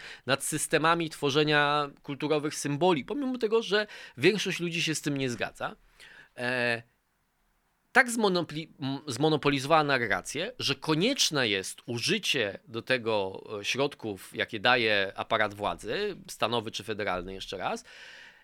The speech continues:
do tego, żeby w jakimś sensie wyrównać szanse. Czyli innymi słowy, to tak jak działanie antymonopolowe może być postrzegane na rynku jako chęć ochrony wolnego rynku i przywrócenia jakichś zasad,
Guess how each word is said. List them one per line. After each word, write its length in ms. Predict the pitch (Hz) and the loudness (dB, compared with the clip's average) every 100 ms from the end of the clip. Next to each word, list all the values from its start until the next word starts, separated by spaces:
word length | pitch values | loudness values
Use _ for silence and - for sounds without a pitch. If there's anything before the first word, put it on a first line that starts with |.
| _ 131 | _ -10
do 100 | 127 | -6
tego, 220 | 262 247 | -2 0
żeby 200 | 226 226 | 0 0
w 40 | |
jakimś 280 | 214 208 190 | 0 0 0
sensie 300 | 233 226 214 | 0 0 0
wyrównać 600 | 175 208 220 185 196 - | 2 2 2 2 0 4
szanse. 520 | - 180 131 - 82 - | 6 6 4 0 -8 -14
Czyli 280 | - - 160 | -2 0 2
innymi 240 | 151 170 | 0 2
słowy, 320 | 156 165 156 151 | 2 2 2 -2
to 100 | - | -2
tak 200 | 185 196 | 0 2
jak 220 | 180 - - - - | 0 -4 -20 -20 -8
działanie 640 | 123 151 135 180 208 196 151 | 0 2 6 6 6 4 2
antymonopolowe 920 | 147 151 143 135 120 120 135 202 190 | 4 2 4 2 2 4 4 4 2
może 260 | 185 180 | 0 0
być 120 | 156 - | -4 -4
postrzegane 640 | 143 - 131 110 104 139 | -4 -4 0 2 2 2
na 120 | 131 | 2
rynku 460 | 120 113 - 180 220 - - - | 2 0 0 0 -2 -12 -16 -2
jako 320 | 147 - 175 | -2 0 -4
chęć 460 | - 175 190 - - | 2 4 4 -2 -2
ochrony 580 | 135 - 147 151 131 127 | -4 4 6 6 4 0
wolnego 460 | 117 127 117 110 101 | 0 0 2 0 0
rynku 360 | 101 127 214 311 | 0 -2 -6 -6
i 120 | 240 | -4
przywrócenia 840 | - - 185 180 175 226 202 170 165 | 2 2 0 -2 0 2 2 2 0
jakichś 300 | 147 139 143 | -2 -2 -4
zasad, 420 | 127 139 - 135 | 0 2 2 -4